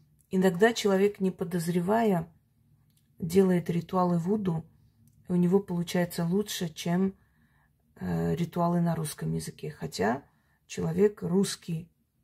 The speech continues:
и по фамилии, и по внешности. Но откуда знать человеку, откуда его предки? Очень может быть, что его предки из жаркой Африки. Но на протяжении многих тысячелетий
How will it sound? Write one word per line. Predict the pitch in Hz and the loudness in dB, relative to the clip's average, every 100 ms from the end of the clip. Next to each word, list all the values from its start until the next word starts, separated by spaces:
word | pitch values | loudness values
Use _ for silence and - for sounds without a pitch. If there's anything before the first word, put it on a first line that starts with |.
| _ _ _ _ | _ _ _ _
и | - | -10
по | 165 | -8
фамилии, | - 170 190 226 202 | -2 4 6 6 6
и | 170 | 2
по | 185 | -2
внешности. | 180 180 175 151 156 151 - - - _ _ _ _ _ _ _ _ _ _ _ _ _ _ _ _ _ | 0 0 0 -2 -8 -10 -12 -20 -20 _ _ _ _ _ _ _ _ _ _ _ _ _ _ _ _ _
Но | - 180 180 165 - | 0 2 2 0 -6
откуда | - 165 240 233 226 | -12 -8 -4 2 4
знать | 196 208 | 6 4
человеку, | 202 185 180 202 208 180 175 - _ _ | 2 0 4 6 6 2 -8 -10 _ _
откуда | 175 - 196 180 | -16 -10 -6 -2
его | 180 190 | 0 0
предки? | 190 196 175 - 170 | 0 0 0 -2 -6
Очень | 165 - 196 | -4 2 6
может | 208 202 185 | 8 8 4
быть, | 180 202 | -4 -6
что | - 185 | -6 -8
его | 170 170 | -6 -6
предки | 170 190 196 - | -4 -4 -4 -6
из | 175 | -6
жаркой | 175 180 175 190 | -2 -2 -2 -4
Африки. | 180 - - - - _ _ _ _ _ _ _ _ _ _ | -4 -6 -18 -18 -20 _ _ _ _ _ _ _ _ _ _
Но | 185 190 190 | 4 6 8
на | 196 | 6
протяжении | 190 185 175 170 190 185 175 | 2 -4 -6 0 2 2 2
многих | 165 175 170 - | 0 -2 -4 -8
тысячелетий | 170 - 175 - 175 214 - 247 202 | -10 -10 -10 -8 -4 -4 -4 -6 -8